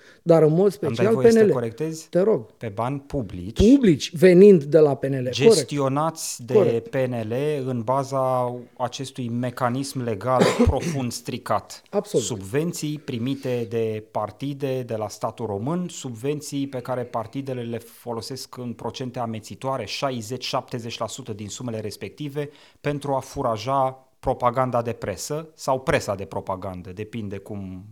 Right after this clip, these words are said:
Speaker 2: vrei să o iei. Am aflat de la Cristi Andrei că Digi douăzeci și patru punct ro, site-ul arondat televiziunii Digi douăzeci și patru, doar în ultimele doisprezece luni a primit circa un milion de euro.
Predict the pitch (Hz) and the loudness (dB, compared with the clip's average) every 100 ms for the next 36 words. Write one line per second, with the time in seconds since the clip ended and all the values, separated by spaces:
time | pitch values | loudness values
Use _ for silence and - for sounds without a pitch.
0 | 107 101 90 101 95 90 - _ _ _ | -14 -12 -10 -10 -12 -14 -20 _ _ _
1 | - _ _ _ - - - - _ _ | -20 _ _ _ -20 -20 -20 -20 _ _
2 | _ _ _ 131 120 120 151 156 117 131 | _ _ _ -2 -2 -4 -4 -2 -4 -4
3 | 127 117 95 104 147 185 123 104 95 143 | -8 -6 -6 -6 -6 -6 -6 -6 -6 -6
4 | 123 110 101 95 98 120 117 104 107 104 | -6 -8 -8 -10 -8 -6 -6 -6 -10 -10
5 | 120 120 113 - 107 90 101 104 151 156 | -8 -8 -8 -12 -12 -10 -8 -4 -4 -6
6 | - _ - - 139 139 135 123 113 110 | -16 _ -6 -2 0 0 -2 0 0 0
7 | 110 175 - 117 107 95 92 104 101 95 | 0 0 -2 -6 -6 -8 -10 -10 -8 -10
8 | 104 95 98 110 104 98 98 - 131 143 | -10 -12 -10 -8 -6 -8 -12 -10 -6 -6
9 | 143 151 156 - 117 143 143 139 147 147 | -6 -8 -10 -12 -4 -2 -2 -4 -6 -8
10 | 143 135 127 143 - 135 135 131 143 131 | -6 -6 -6 -8 -8 -8 -8 -8 -8 -8
11 | 113 113 120 120 131 - 127 117 113 113 | -8 -8 -8 -8 -10 -6 -4 -4 -4 -4
12 | 117 123 120 110 107 92 90 | -4 -4 -4 -4 -6 -6 -10